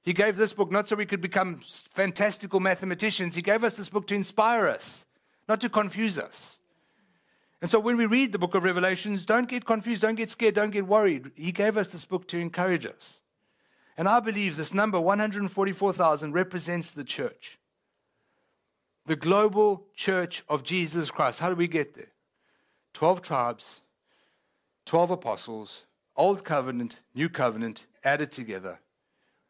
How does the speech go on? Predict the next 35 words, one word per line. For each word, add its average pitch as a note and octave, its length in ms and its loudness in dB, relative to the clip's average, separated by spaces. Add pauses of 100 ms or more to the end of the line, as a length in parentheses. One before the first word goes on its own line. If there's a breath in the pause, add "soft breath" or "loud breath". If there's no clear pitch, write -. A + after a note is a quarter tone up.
(220)
In G2+ 60 -18
fact, - 320 -6
times A#2 240 -2
by F#2+ 160 -6
each - 120 -14
other. F2 200 -16 (1000)
And A#2+ 100 -4
the A#2+ 40 -4
three F3+ 180 -2
zeros D#3+ 320 2
at D3 140 -8
the C#3 120 -4
end C#3 220 -4
signify C3+ 420 -2
the A#2+ 120 -2
multitudes A#2 760 -4
of F#2+ 120 -16
God's F#2+ 260 -8
people. F2+ 380 -18 (2750)
It's - 80 -8
a C#3 40 -2
representation C3 840 -2
of A2 120 -8
the A#2+ 60 -4
entirety A#2+ 720 -2
of A2+ 160 -4
all B2+ 140 2
of G2 80 -2
us. - 440 -16
From A2 180 -8
the A2+ 80 -2
moment D3+ 300 0
we D#3 120 -2
get C#3+ 160 -6
saved, - 420 -12